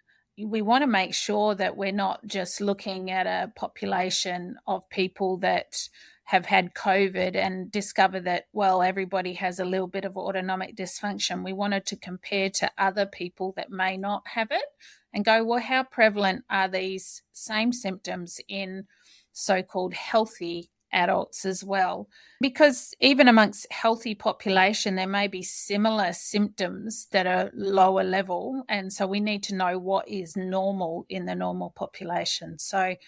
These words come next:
the first part of our study was to compare that in a smaller group, about thirty-three in each of those cohorts, and to go, "Okay, are there differences between the pots, the long covid, and the healthy adults?"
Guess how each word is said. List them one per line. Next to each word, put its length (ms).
the 60
first 340
part 160
of 80
our 100
study 340
was 260
to 100
compare 420
that 240
in 140
a 60
smaller 400
group, 400
about 420
thirty-three 1000
in 140
each 260
of 80
those 240
cohorts, 760
and 160
to 100
go, 240
"Okay, 340
are 120
there 140
differences 640
between 440
the 80
pots, 600
the 60
long 240
covid, 460
and 180
the 60
healthy 480
adults?" 640